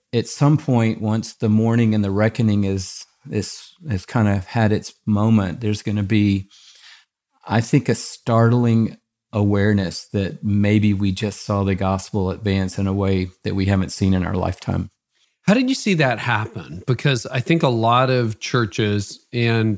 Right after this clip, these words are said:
Speaker 2: organi-, well, it's interesting. I think churches saw an initial surge, and then many saw a drop. And businesses were the opposite. They saw a drop,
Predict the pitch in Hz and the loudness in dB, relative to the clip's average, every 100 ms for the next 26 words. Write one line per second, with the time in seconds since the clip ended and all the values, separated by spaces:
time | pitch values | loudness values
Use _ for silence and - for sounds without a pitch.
0 | - 113 107 107 104 127 185 185 175 - | -4 -4 -2 0 -2 0 2 2 -2 -12
1 | - _ - 165 208 185 - 127 127 160 | -20 _ -2 2 0 0 -2 0 0 0
2 | 151 - 160 165 180 - 151 139 123 113 | 0 0 -2 0 -2 0 2 2 2 2
3 | 131 - 143 - 120 104 104 160 - - | 2 0 -2 0 0 2 0 -4 -8 -6
4 | 123 120 113 110 113 123 - 117 101 104 | -2 0 0 0 2 0 0 0 0 -2
5 | 98 101 107 101 90 95 - _ _ _ | -4 0 2 2 -2 -6 -14 _ _ _
6 | - 127 110 143 175 196 - 127 117 110 | 0 0 2 2 2 2 0 -2 -2 0
7 | 107 104 104 117 139 - 92 76 - 120 | -2 -2 -2 -2 -4 -4 -8 -10 -4 0
8 | 127 - 127 113 117 107 113 120 101 107 | 0 2 0 2 -2 -2 2 2 2 -2
9 | - | -10